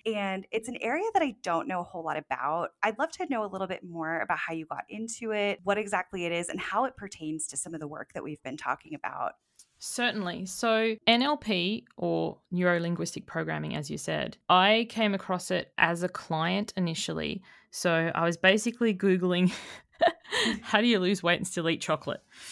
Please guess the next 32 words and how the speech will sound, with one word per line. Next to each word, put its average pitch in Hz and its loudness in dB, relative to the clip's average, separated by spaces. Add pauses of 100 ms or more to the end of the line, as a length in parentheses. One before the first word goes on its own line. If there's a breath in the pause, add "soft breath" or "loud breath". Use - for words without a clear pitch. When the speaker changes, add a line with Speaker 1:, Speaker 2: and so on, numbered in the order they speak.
(300 loud breath)
Speaker 2:
So - 10
<laughs> - 10
I 302 8
came 240 2
across 233 -2
this - -8
coach - 2
and 202 0
they 185 2
taught - 0
N 180 2
L 165 -2
P, 262 4 (380 loud breath)
and 180 6
I 185 0
was 170 -2
like, 92 0 (320)
"I'll - -2
give 156 -4
it 156 0
a - -2
bash." 131 10
I've - 2
always 196 6
been 175 4
like 156 0
that. 175 6
I'll 165 6
try 170 4
most 165 0
things 165 -2
once. 175 -2